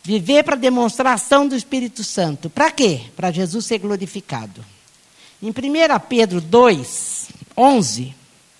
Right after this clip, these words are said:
e doze, ele fala assim: "Amigos, esse mundo não é a casa de vocês. Por isso, não se sintam à vontade nele.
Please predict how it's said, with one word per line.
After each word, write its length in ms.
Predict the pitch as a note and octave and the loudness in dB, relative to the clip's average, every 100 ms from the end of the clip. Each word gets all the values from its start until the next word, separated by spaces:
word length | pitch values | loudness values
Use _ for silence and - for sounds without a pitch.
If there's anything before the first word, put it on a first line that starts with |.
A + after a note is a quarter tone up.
| _ _ _ _ _ _ _ _ _ _ _ _ _ _ _ | _ _ _ _ _ _ _ _ _ _ _ _ _ _ _
e 60 | F3+ | -4
doze, 680 | E3+ B3+ A3 C3 B2 C3+ - - | 6 8 6 2 -6 -8 -10 -8
ele 140 | F3+ | -8
fala 280 | - G3+ G3+ | -2 0 0
assim: 380 | G3 - D#3+ B2 - _ _ _ | -2 -4 -6 -6 -16 _ _ _
"Amigos, 880 | G3+ B3 C#4 F#3 C3+ C3 - - - _ _ _ _ _ _ _ _ _ - _ _ _ _ - | 0 4 4 4 -2 -10 -12 -14 -18 _ _ _ _ _ _ _ _ _ -20 _ _ _ _ 0
esse 300 | C#4 - B3 | 0 2 4
mundo 480 | A#3 B3+ G3 C#3 F#3+ | 8 8 6 2 2
não 320 | A3+ C#4 C4 | 4 6 6
é 100 | A#3 | 4
a 60 | |
casa 300 | A3+ G3+ F3 | 4 0 0
de 100 | E3+ | -2
vocês. 840 | E3 F3+ - A#2 F3+ - - - - _ _ _ _ _ _ | -4 -4 -6 -10 -12 -14 -14 -14 -18 _ _ _ _ _ _
Por 200 | G3 G#3 | 0 4
isso, 440 | A#3+ F#3 - - C3 - - _ | 4 2 -2 -10 -14 -18 -20 _
não 380 | G#3+ A#3+ C#4+ D#4 | 2 6 6 4
se 200 | D#4 C#4+ | 0 -4
sintam 540 | - - A3+ A3 A3 | -4 -2 -2 0 -2
à 40 | A3 | -2
vontade 520 | G#3+ A3+ G3+ F#3 G3+ | -4 -4 -2 -2 -2
nele. 400 | F#3 B2+ A#2 C3+ | -2 -4 -6 -12